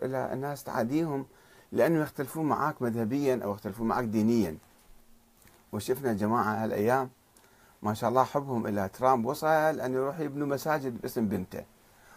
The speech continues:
ويروحوا يعمل عمرة من أجل ترامب. يعمل عمرة، شفتوا باليوتيوب واحد رايح يع-، يعمل عمرة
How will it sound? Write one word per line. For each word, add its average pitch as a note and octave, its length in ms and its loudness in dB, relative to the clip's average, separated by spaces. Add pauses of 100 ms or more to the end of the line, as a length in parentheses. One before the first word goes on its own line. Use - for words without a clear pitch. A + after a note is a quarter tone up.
(140)
ويروحوا E3 720 8
يعمل D3 460 4
عمرة F#3 380 8
من D#3 160 4
أجل D3 320 0
ترامب. A#2 420 4 (2250)
يعمل C#3+ 300 -2
عمرة، F3+ 360 -2 (100)
شفتوا - 360 -10
باليوتيوب - 720 -8
واحد - 320 -8
رايح G2+ 400 -2
يع-، G2+ 260 -4 (140)
يعمل A2 280 -4
عمرة D#3+ 480 -4